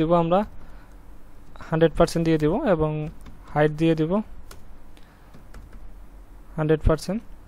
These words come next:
তারপর এখানে দিয়ে দিব position দিয়ে দেব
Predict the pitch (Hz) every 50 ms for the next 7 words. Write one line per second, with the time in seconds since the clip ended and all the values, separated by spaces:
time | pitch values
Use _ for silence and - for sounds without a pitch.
0 | - - - - - - - - - - - - - - - - - - - -
1 | - - - - - - - - - - - - - - - - - - - -
2 | - - - - - - - - - - - - - - - - - - - -
3 | 170 170 - 180 175 170 - 190 185 180 196 196 185 170 165 185 220 247 - -
4 | - - - - - - 190 180 185 185 - 190 196 190 190 180 175 170